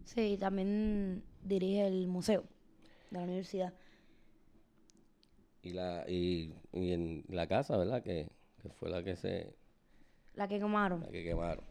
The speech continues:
Speaker 1: Eh, ese dato que lo tocan obviamente también en el documental, me llama la atención porque para mí, que a uno se le queme la casa, o sea, el lugar donde uno reside, donde uno vi-, vive ese espacio tan íntimo, personal, de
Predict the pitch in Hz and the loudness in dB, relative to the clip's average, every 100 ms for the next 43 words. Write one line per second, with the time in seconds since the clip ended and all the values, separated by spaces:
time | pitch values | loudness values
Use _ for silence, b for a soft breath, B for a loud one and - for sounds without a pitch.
0 | - 202 190 185 180 - - 196 208 247 | -8 -4 -2 -2 -2 -6 -6 -2 2 4
1 | 254 240 240 233 220 196 180 180 180 175 | 4 2 2 2 0 0 0 2 4 4
2 | 165 - - 180 202 214 208 208 208 202 | 2 0 0 0 2 2 2 2 2 2
3 | 196 202 202 202 196 185 202 180 - b | 0 2 2 2 -2 0 0 0 -12 b
4 | b b b _ - 185 175 175 180 202 | b b b _ -8 -4 0 0 2 2
5 | 214 220 190 247 226 190 180 - 165 160 | 4 2 4 2 4 2 2 -2 -2 -4
6 | - _ _ 202 208 214 233 285 247 262 | -8 _ _ 4 6 6 4 4 2 -2
7 | _ _ _ _ - - _ _ - 190 | _ _ _ _ -20 -20 _ _ -6 -2
8 | 220 247 226 220 226 220 220 - - 170 | 0 0 0 0 0 0 -4 -8 -6 -2
9 | 196 190 170 - _ - 170 165 175 196 | -2 -2 -8 -16 _ -12 -8 -4 -2 -2
10 | 196 185 190 190 - 185 170 196 175 160 | -2 -2 -2 -4 -6 -8 -4 -4 -4 -8
11 | - _ _ 165 165 180 185 196 196 - | -16 _ _ -10 -6 -4 -2 -2 -4 -8
12 | _ - 202 190 170 196 - 190 196 196 | _ -4 0 0 0 -6 0 2 2 0
13 | 185 - b b b b _ - 170 165 | -4 -4 b b b b _ -2 0 0
14 | 208 220 208 190 190 185 185 175 170 - | 0 0 -2 -8 -6 -4 -6 -4 -6 -6
15 | 170 190 196 196 196 185 175 | 0 4 6 4 2 2 4